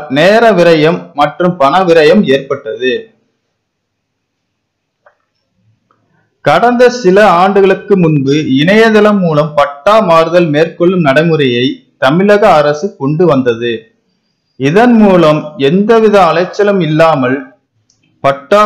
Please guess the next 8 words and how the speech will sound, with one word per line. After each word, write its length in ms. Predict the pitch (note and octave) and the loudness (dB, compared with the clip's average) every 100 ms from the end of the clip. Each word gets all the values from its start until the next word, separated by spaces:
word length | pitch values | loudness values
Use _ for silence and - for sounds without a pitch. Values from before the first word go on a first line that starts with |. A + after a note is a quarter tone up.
| G3 | 2
மாறுதல் 400 | F3 F3+ F#3 G3 D3 | 2 2 0 0 2
பெற 220 | D3+ F#3 F3+ | 2 2 0
முடியும் 360 | F3 F#3+ G3 D#3+ | 0 0 0 0
என்று 260 | D#3 D3+ D3+ C#3 | -2 -4 -4 0
கருதி 320 | C3+ C#3 C#3+ C#3 | -2 -2 -14 -8
பொதுமக்கள் 580 | D3 G3 F3 E3 G#3 G#3+ C3 | -4 -2 -2 -2 -2 -2 0
மகிழ்ச்சி 320 | D#3+ F3+ F#3 C3+ | -2 -2 0 2
அடைந்தனர். 580 | C#3 D3 B2+ A#2+ A2+ | 0 -2 -4 -4 -6